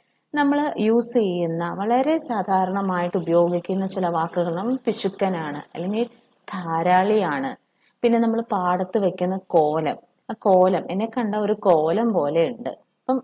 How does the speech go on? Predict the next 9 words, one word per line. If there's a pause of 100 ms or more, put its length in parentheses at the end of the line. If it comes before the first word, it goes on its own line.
ഇങ്ങനെയുള്ള
വാക്കുകൾ, (460)
ഏഹ്,
ഒരു
അറ്റകുറ്റപ്പണികൾ,
ഇപ്പം
നമ്മുടെ
വീട്ടിൽ (100)
പ്ലംബിങ്ങും